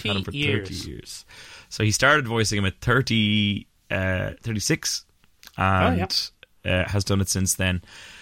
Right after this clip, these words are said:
Speaker 1: Uh, but one of the things that, that, uh, Kevin Conroy really focused on was his Bruce Wayne.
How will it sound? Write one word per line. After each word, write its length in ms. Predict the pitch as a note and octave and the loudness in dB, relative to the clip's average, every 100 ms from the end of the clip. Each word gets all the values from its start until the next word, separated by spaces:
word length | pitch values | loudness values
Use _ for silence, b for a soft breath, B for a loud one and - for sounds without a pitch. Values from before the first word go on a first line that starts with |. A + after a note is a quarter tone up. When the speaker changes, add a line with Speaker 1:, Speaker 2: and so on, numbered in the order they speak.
| B - | B -4
Speaker 1:
Uh, 180 | G#2 G#2 - | 0 0 0
but 200 | B2+ - | -4 -2
one 180 | C#3+ E3 | 2 4
of 100 | G3+ | 6
the 100 | D#3+ | 4
things 300 | B2 A#2+ G#2+ | 4 2 2
that, 160 | G#2+ - _ - | 0 -2 _ -2
that, 140 | G2 - _ _ _ _ | -2 -2 _ _ _ _
uh, 300 | G#2 F#2+ F2 - | -2 0 -2 -4
Kevin 240 | - A#2 A2+ | -2 0 2
Conroy 300 | A#2 A#2+ A2+ | 2 4 4
really 300 | G2+ G#2+ A2 | 4 6 4
focused 380 | - G#2 G#2+ G2+ | 4 2 2 2
on 160 | G2+ G2 | 2 2
was 140 | G2 | 2
his 120 | G2+ | 0
Bruce 360 | - A#2 G#2+ - | 0 2 2 2
Wayne. 460 | A#2 C#3+ G2+ G2+ | 2 4 2 -2